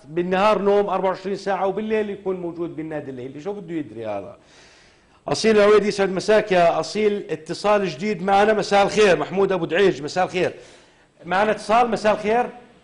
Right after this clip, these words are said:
اتصال جديد، مساء الخير. انقطع الاتصال مرة ثانية. طيب، بانتظار مزيد من المشاركات على هواتف البرنامج المشار لها من خلال نبض الشعب في هذا المساء، المادة الاستطلاعية المطروحة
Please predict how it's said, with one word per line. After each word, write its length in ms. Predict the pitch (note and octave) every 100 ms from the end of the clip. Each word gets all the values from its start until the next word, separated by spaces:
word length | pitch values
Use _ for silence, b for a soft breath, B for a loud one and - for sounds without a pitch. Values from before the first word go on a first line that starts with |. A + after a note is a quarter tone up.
| _ _ _ _ _ _ _ _ _ _ _ _ _ _ E3
اتصال 540 | D#3 D#3+ - G#3+ G3+
جديد، 320 | D3 A3+ G#3+
مساء 320 | G#3 - G#3+
الخير. 340 | G3+ G#3 F3+ - - - _ _ _ _ _ _ _ _ _ _ _ _ _ _ _ _ _ _ _ _ _ _ b b b b b -
انقطع 320 | E3+ F3+ F3
الاتصال 460 | E3 D3 - E3+ E3
مرة 180 | E3
ثانية. 340 | D3+ F3+ D#3 D3+
طيب، 340 | G3 F#3 B2+ - B B B
بانتظار 400 | F3 E3+ F#3+ A3
مزيد 240 | G#3 G#3+ G3+
من 60 |
المشاركات 560 | G#3+ G3+ G3+ G#3 G#3 G3
على 140 | G3+
هواتف 280 | G3+ G#3+ G#3+
البرنامج 440 | F#3+ G3 G#3 G#3 G3
المشار 340 | F#3 - G#3
لها 160 | G#3 G3+
من 120 | G3
خلال 420 | F#3 G3+ G#3+ F#3
نبض 200 | G3 F#3+
الشعب 280 | F#3 G#3 G3
في 140 | G3+
هذا 160 | G3+ F#3+
المساء، 340 | F#3 - G3+
المادة 340 | F#3+ G3 G3 G3
الاستطلاعية 440 | - - G3+ G3+
المطروحة 540 | F#3+ F#3+ G#3 F3 G3+